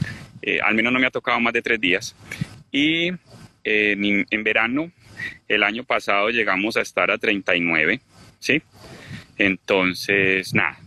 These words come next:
aquí nos vamos a encontrar con las dos actividades y sin ningún problema.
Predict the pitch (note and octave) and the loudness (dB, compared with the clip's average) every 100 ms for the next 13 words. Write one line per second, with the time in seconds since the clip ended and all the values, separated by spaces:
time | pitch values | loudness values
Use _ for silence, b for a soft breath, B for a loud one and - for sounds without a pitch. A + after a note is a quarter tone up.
0 | - - F2 - G2 G#2+ C#3+ C#3+ C3 G2+ | -14 -4 -4 -2 -2 0 0 0 -2 0
1 | F#2+ F#2+ B2+ G#2 A2+ - G#2 G2 B2+ D3 | -2 0 -2 0 -2 0 0 2 2 2
2 | D3 A#2 A2+ G2+ F#2 F2+ F2+ - A2+ C#3+ | -2 -4 -2 0 0 0 -4 -4 0 0
3 | D3+ D3 C#3 | 2 0 0